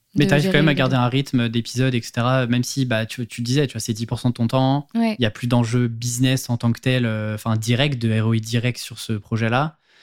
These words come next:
Speaker 1: T'arrives quand même à te dire, euh, parce que, tu vois, tu pourrais vite te dire, euh, « Vas-y, il y a d'autres priorités, Communo, en fait, euh, c'est, c'est ma prio, et donc, euh,
Speaker 2: Mm.
Speaker 1: bah, tu vois, je délaye un peu toutes les, toute la to-do, et puis, bah, les mois, les semaines passent, et en fait, il se,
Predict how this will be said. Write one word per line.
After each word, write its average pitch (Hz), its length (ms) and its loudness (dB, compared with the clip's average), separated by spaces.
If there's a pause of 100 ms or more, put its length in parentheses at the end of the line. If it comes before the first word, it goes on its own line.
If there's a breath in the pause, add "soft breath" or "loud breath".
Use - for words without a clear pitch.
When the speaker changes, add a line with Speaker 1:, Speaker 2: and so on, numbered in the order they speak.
(260 soft breath)
Speaker 1:
T'arrives 131 240 2
quand - 100 2
même 147 100 4
à 135 80 2
te 117 60 -6
dire, 135 240 0
euh, 120 80 2
parce 131 160 -4
que, 147 80 2
tu 135 200 -6
vois, 170 100 4
tu - 100 -14
pourrais 127 160 2
vite 127 200 -4
te - 80 0
dire, 131 260 0
euh, « 117 140 0 (600)
Vas-y, 117 140 2
il 135 60 2
y - 20 2
a 117 40 2
d'autres 110 180 -6
priorités, 117 420 0
Communo, 117 360 0
en 113 120 -2
fait, 117 240 -4
euh, 104 240 -6
c'est, 104 260 -10
c'est 113 160 -6
ma 107 100 0
prio, 117 300 -2
et 120 80 0
donc, 113 260 -4
euh, 101 220 -4 (240)
Speaker 2:
Mm. 254 220 2 (260)
Speaker 1:
bah, 117 100 2
tu - 60 -8
vois, 135 100 2
je 120 120 2
délaye 135 400 2
un 123 80 2
peu 139 140 0
toutes 127 200 -8
les, 131 240 2
toute - 220 -8
la 135 80 4
to-do, 135 360 2
et 139 80 4
puis, 131 260 -4
bah, 123 120 0
les 113 100 2
mois, 131 280 4
les 123 100 2
semaines 127 320 2
passent, 151 340 2
et 110 400 0
en 107 80 -2
fait, - 220 -2
il 113 60 -4
se, - 100 -8